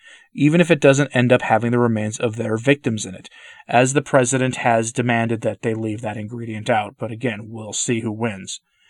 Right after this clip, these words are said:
Let me know your thoughts on this. Again, sources are on the Sources blog at return to tradition dot org, linked in the description of this video.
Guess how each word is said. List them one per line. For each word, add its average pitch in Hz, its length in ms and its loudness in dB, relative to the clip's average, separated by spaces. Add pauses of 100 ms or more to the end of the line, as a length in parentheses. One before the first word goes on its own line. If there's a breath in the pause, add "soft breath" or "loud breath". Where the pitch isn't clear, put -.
(460 soft breath)
Let 151 100 2
me 165 60 6
know 165 100 8
your 147 140 8
thoughts 123 340 4
on 110 120 -8
this. - 260 -14 (320)
Again, 139 400 0
sources 151 480 0
are 127 160 6
on 123 120 4
the 127 60 -2
Sources 120 420 0
blog 117 340 -8
at 117 200 -2
return 123 320 -2
to 120 100 -4
tradition 117 1200 -2
dot 107 200 -4
org, 135 340 6 (580 loud breath)
linked 160 260 2
in 156 40 0
the 156 80 4
description 127 440 2
of 110 60 -4
this - 120 -4
video. 95 400 -8